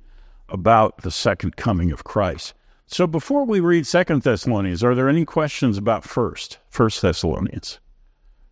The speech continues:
Anything? Yes, Tim. I think he would have said it about all the faithful believers. Uh, Paul has this concept that at the coming of Christ, it's, it's,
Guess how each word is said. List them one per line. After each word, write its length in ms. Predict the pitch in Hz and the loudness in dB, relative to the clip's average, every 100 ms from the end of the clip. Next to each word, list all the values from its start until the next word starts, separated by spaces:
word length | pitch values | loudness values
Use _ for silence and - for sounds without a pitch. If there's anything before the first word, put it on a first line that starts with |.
| _ _ _ _ _ _ _ _ | _ _ _ _ _ _ _ _
Anything? 520 | 101 120 117 123 113 110 | 0 0 4 4 4 2
Yes, 320 | 117 - - | 2 0 -2
Tim. 340 | - 127 82 - _ _ _ _ _ _ _ _ | -2 0 -2 -6 _ _ _ _ _ _ _ _
I 80 | 165 | 0
think 200 | 147 214 | 2 4
he 100 | 196 | 4
would 180 | 175 175 | 4 2
have 100 | 151 | 2
said 280 | - 175 156 | 2 4 4
it 180 | 147 - - | 0 -6 -10
about 320 | 113 139 127 - | 0 2 2 0
all 340 | 156 165 160 | 0 2 0
the 140 | 135 | 0
faithful 600 | 113 - 151 143 - - | -4 -2 0 0 0 -4
believers. 720 | 110 113 113 110 90 - - - _ _ _ _ _ _ _ _ _ _ _ - | -2 0 2 2 0 -6 -14 -16 _ _ _ _ _ _ _ _ _ _ _ -14
Uh, 80 | - | -12
Paul 320 | - 175 202 | -2 0 2
has 280 | - 180 127 | 2 0 2
this 520 | 151 123 - - - _ _ _ _ _ _ _ - | 2 0 -2 -6 -8 _ _ _ _ _ _ _ -6
concept 760 | 143 147 147 - 113 85 - | 0 2 2 4 2 2 -2
that 340 | 104 98 90 - | 0 0 0 -4
at 280 | - 135 | -4 -2
the 60 | - | -2
coming 380 | - 135 123 104 | -2 2 4 2
of 100 | 87 | 0
Christ, 640 | - 113 110 82 - - - _ _ _ _ _ _ | 0 0 0 -2 -8 -16 -20 _ _ _ _ _ _
it's, 640 | - - 123 107 - - - | -18 -6 -2 0 -2 -10 -8
it's, 520 | - 120 - - - | -4 -4 -4 -8 -8